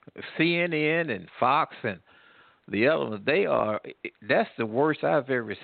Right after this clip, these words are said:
seen media coverage. It's terrible. Twenty-four seven, nothing but negative, negative, negative.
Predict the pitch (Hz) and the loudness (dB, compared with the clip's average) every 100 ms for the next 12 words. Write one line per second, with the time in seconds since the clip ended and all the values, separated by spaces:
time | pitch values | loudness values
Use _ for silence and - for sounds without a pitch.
0 | - 170 139 104 87 - _ - - 98 | -10 -6 -6 -6 -10 -18 _ -20 -10 -2
1 | 120 110 107 107 - 95 80 - - - | 0 2 0 -2 -2 -2 -2 -8 -8 -10
2 | - - - 247 175 90 - - _ _ | -10 -6 0 2 2 0 -6 -20 _ _
3 | _ _ - - _ _ - 208 214 208 | _ _ -20 -20 _ _ -4 -4 -2 -4
4 | 190 - 180 180 - - 139 104 87 101 | -2 0 2 0 -4 0 2 0 -6 -2
5 | 143 160 123 98 92 107 151 160 160 - | -2 -2 -6 -8 -8 -2 0 0 -2 -2
6 | 151 143 127 139 131 - 123 120 120 85 | -2 -2 0 2 0 -4 -4 2 2 0
7 | - | -8